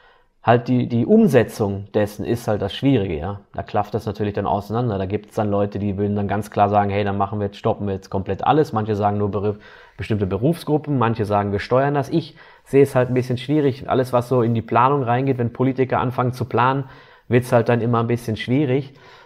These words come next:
Ähm, Planwirtschaft hat nicht funktioniert. Klar, ist es jetzt vielleicht nicht so eine,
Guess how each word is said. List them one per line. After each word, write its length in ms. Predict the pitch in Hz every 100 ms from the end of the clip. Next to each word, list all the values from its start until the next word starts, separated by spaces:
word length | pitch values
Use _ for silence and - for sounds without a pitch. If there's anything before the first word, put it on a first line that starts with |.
| -
Ähm, 420 | 104 107 107 107 -
Planwirtschaft 1040 | 113 113 120 113 113 - 117 120 - - _ _ _ _ -
hat 200 | 110 123
nicht 180 | 127
funktioniert. 500 | 127 143 127 147 147
Klar, 480 | 147 131 127 127 127 - - _
ist 140 | - 120
es 120 | 113
jetzt 240 | 120 -
vielleicht 320 | 123 113 101 117
nicht 320 | 139 - -
so 80 | 120
eine, 1040 | 110 120 117 113 95 117 110 104 87 92